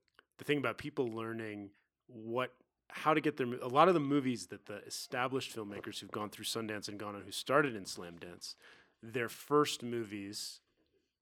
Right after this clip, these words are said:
at Slamdance were opportunities for them to grow and learn. And I think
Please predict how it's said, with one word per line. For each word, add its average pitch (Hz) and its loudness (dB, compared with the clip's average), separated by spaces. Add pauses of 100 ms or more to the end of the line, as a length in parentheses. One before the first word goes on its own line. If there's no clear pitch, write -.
(140)
at 107 0
Slamdance 95 -6 (200)
were 123 4
opportunities 117 0
for 117 -8
them 104 -8
to 110 -10
grow 101 -4
and 95 -10
learn. 80 -10 (600)
And 117 0
I 113 0
think 117 -4